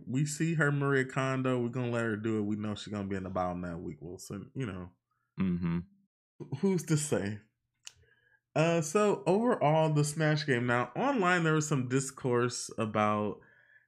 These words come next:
Speaker 1: this was the worst Snatch. No, this was
Speaker 2: No.
Speaker 1: not.
Speaker 2: No,
Speaker 1: There
Speaker 2: it
Speaker 1: are
Speaker 2: wasn't.
Speaker 1: way worse ones. Okay, we're not gonna do that for today. Was it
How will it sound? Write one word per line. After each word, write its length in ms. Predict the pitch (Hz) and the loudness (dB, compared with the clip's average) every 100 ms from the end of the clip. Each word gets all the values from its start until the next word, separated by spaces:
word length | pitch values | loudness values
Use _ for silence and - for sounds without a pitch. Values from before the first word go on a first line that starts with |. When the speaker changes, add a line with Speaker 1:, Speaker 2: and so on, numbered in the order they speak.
| - | 0
Speaker 1:
this 260 | 202 - | 0 2
was 300 | 151 127 131 | 2 4 4
the 180 | 127 120 | 4 4
worst 500 | 123 151 185 190 202 | 4 4 4 4 2
Snatch. 420 | - 175 170 156 | 2 4 4 2
No, 280 | 139 139 151 | 2 4 4
this 220 | 151 156 | 4 4
was 220 | - 143 143 | 4 4 4
Speaker 2:
No. 100 | 127 | 2
Speaker 1:
not. 280 | 101 87 - - | 2 -2 -8 -10
Speaker 2:
No, 140 | 113 139 | 2 4
Speaker 1:
There 100 | 156 | 6
Speaker 2:
it 20 | |
Speaker 1:
are 60 | 123 | 4
Speaker 2:
wasn't. 140 | 117 127 | 4 4
Speaker 1:
way 360 | 143 151 160 | 6 6 6
worse 380 | 151 143 123 127 | 4 6 4 2
ones. 380 | 107 98 98 104 | -2 -2 -2 -4
Okay, 340 | 101 - 110 | -4 -2 0
we're 360 | 107 104 127 131 | 0 0 0 0
not 400 | 107 110 123 117 | 2 2 2 0
gonna 180 | 117 117 | -2 -2
do 240 | 110 117 113 107 | -2 -2 -2 0
that 360 | 110 107 110 | 0 0 -6
for 220 | 101 101 | -4 -4
today. 840 | 98 - 92 92 90 117 104 85 98 _ - - - - _ | -4 -4 -4 -4 0 0 2 -2 -8 _ -20 -20 -20 -20 _
Was 380 | - 135 156 139 | 0 2 4 4
it 300 | 156 151 147 | 4 4 2